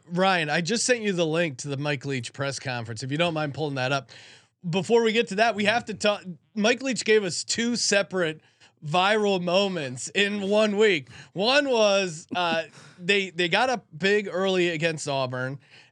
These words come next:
and then they blew the lead. They came back and they won, fortunately. There was no,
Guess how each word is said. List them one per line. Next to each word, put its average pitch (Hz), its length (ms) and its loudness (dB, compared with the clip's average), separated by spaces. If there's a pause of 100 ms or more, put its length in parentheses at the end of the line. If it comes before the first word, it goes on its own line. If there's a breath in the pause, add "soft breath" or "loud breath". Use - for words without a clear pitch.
and 175 160 0
then 202 140 2
they 196 220 2
blew 190 420 0
the 233 80 2
lead. 202 520 2
They 170 120 -2
came 226 240 0
back 220 220 2
and 196 100 -8
they 185 80 0
won, 214 460 2
fortunately. 151 920 -2
There 196 240 2
was 208 140 -4
no, 277 360 0